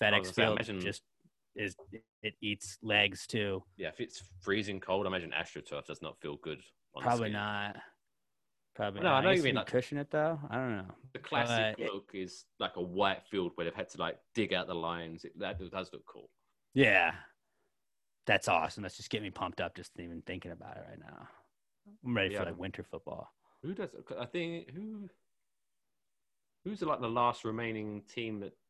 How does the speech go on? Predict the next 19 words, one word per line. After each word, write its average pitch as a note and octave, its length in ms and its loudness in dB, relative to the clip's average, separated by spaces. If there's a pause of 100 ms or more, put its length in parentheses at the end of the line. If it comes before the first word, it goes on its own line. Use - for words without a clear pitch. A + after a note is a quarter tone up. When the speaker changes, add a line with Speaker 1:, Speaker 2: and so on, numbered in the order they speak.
(140)
Speaker 1:
doesn't G2+ 260 -4
have G2 160 -8
a F#2+ 60 -4
roof E2 440 -10
in E2 160 -8
those F2 280 -6
kind E2+ 180 -10
of D#2 80 -10
areas? E2+ 400 -8 (380)
Does, A2+ 80 0
Speaker 2:
Um, D3+ 640 6
Speaker 1:
does B2+ 80 -2
Green A2+ 320 2
Bay E3 720 2 (100)
have D3+ 80 2
Speaker 2:
Green D3+ 140 10
Speaker 1:
a - 20 8
Speaker 2:
Bay D#3 120 10
doesn't. B2+ 540 4